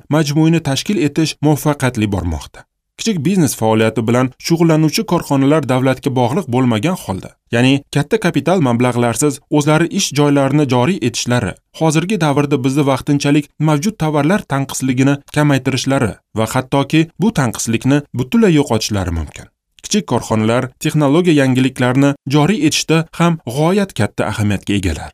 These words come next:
Azizlar, bordi-yu sizda ham kichik biznesga oid ma'lumotlar bo'lsa, ularni dilkash radio nuqta com saytimizdagi bog'lanish bo'limidan foydalanib bizga xabar yo'llang.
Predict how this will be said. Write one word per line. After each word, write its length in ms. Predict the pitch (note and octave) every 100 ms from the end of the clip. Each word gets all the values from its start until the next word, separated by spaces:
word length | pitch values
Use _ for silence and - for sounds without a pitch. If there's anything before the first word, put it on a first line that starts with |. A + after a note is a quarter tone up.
| _ _
Azizlar, 460 | G#2 G#2 G#2 C#2+ - _
bordi-yu 380 | - A#2 C3 D#3+
sizda 220 | - D3
ham 220 | F#3 G2+ - _
kichik 220 | - A3+ D#3+
biznesga 440 | F3 D3+ - C#3+
oid 280 | A#2+ A#2+ A#2
ma'lumotlar 540 | A2+ G#2+ G2 - E3
bo'lsa, 400 | A2+ E2 - - _
ularni 440 | - G#2 G#2+ A#2+ B2 B2
dilkash 400 | - C3 D3+ C#3+
radio 300 | B2 F3 E3+
nuqta 340 | C3+ C3 - B2
com 160 | G3+ F#3+
saytimizdagi 720 | G#2+ G#2 A2 G2 A2 B2+ C3 -
bog'lanish 500 | D3 D#3+ C#3+ F#3 F3+
bo'limidan 500 | B2+ B2 A#2 B2+ E3
foydalanib 580 | C#3 B2+ C3 C#3+ D3+ -
bizga 280 | D#3+ D#3+ E3
xabar 320 | D3+ C3+ D#3+
yo'llang. 360 | F#2+ D#2+ E2+